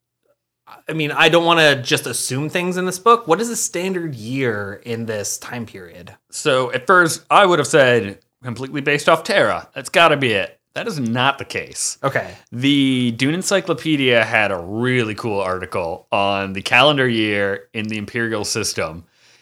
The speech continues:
Speaker 2: And the one part that I found difficult to understand, and we're not gonna go into explaining,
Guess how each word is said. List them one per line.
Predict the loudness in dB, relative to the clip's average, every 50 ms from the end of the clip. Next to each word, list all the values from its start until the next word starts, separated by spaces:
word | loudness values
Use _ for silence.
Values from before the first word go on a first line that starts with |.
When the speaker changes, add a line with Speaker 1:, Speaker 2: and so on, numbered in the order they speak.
| _ _ _
Speaker 2:
And | 2 2 4 4 4 4 2 0 -4
the | -4 0 2 2
one | 4 4 2 2 4
part | 4 6 6 6 6 4
that | 6 6
I | 6 6
found | 6 4 2 2
difficult | 0 -2 0 2 0 4
to | 4 2
understand, | 2 2 0 -2 2 2 2 4 4 2 0 -4 -6
and | -6 -6 -4 -2
we're | -2 0
not | 2 2 2 4
gonna | 2 0 0
go | 0 0 -2 -2
into | -4 -6 -8
explaining, | -8 -8 -8 -4 -2 -2 0 0 -2 -2 -4 -4